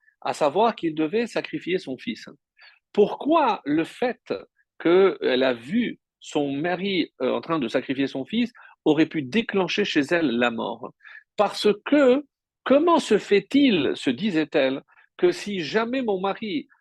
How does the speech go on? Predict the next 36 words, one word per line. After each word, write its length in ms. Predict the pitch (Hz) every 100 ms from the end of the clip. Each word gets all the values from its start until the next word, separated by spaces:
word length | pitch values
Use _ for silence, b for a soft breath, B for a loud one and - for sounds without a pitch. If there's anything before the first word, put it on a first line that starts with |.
| -
a 120 | 151
reçu 380 | 151 156 - 302
cette 180 | 202 -
prophétie, 680 | - 165 165 - 180 - _
qu'on 180 | 127
prend 320 | 123 - 214 147 -
prophétie, 500 | 156 165 160 - 131
donc 120 | 117
une 220 | 120 120
révélation 720 | 180 175 180 175 - 175 131 b b _ -
de 180 | 131
Dieu 260 | 139 185 202
qui, 440 | - 196 233 - b b -
euh, 140 | 113
l'enjoint 580 | 117 135 117 160 185 143 -
à 320 | 180 151 - _
sacrifier, 640 | - 123 - - 156 175
à 120 | 110
élever 280 | 113 110 160
son 220 | 160 156
fils, 320 | - 254 - 127 B B B _
comment 260 | 262 320 302
se 200 | - 233
fait-il 400 | 233 - 294 -
que 120 | 214
moi, 520 | 202 240 330 247 135 -
qui, 140 | 151
si 200 | - 170
on, 100 | 156 -
qui, 220 | - 139 -
elle 180 | - -
connaissait 560 | 117 120 123 214 175 b b _
son 160 | 139
niveau 220 | 135 147
de 80 | 156
prophétie, 600 | - 143 170 175 254 247